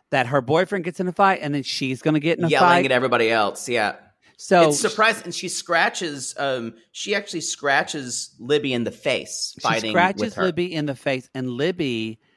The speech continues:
Speaker 1: Libby goes after her, and she's like, she, she goes all in.
Speaker 2: She's
Speaker 1: and she
Speaker 2: screaming, Megan is, yeah.
Speaker 1: And yeah, and so y'all, Andre, he scra-, his shirt just so happens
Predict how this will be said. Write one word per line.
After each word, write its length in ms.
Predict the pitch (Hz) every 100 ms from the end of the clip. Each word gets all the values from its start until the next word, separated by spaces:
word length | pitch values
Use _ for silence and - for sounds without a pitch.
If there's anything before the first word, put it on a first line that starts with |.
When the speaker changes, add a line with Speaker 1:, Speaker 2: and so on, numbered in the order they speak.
| _ _
Speaker 1:
Libby 300 | 117 185 196
goes 260 | 143 123 -
after 320 | - 143 - 127
her, 420 | 123 175 135 95
and 140 | 110 113
she's 280 | - 139 -
like, 300 | 110 98 _ - - _ _
she, 100 | - 139 - 117
she 260 | - 202
goes 260 | 170 127 117 -
all 240 | 127 131
in. 40 | 127
Speaker 2:
She's 60 |
Speaker 1:
and 80 | 127
she 180 | - -
Speaker 2:
screaming, 480 | 139 143 151 117 101
Megan 300 | 104 98 87
is, 320 | 80 73 -
yeah. 120 | 101 104
Speaker 1:
And 180 | 143 139
yeah, 240 | 170 139 -
and 100 | 135
so 240 | - 160 135
y'all, 460 | 170 175 175 165 _ _ _ -
Andre, 800 | 180 214 220 226 220 214 214 - _ _ _ _ -
he 220 | 135 170
scra-, 460 | - - 202 190 147
his 220 | 170 151
shirt 500 | - 214 220 208 - - _ _ _ _ _ _ _ _ _ _
just 320 | - 120 -
so 180 | - 117
happens 460 | 127 139 147 151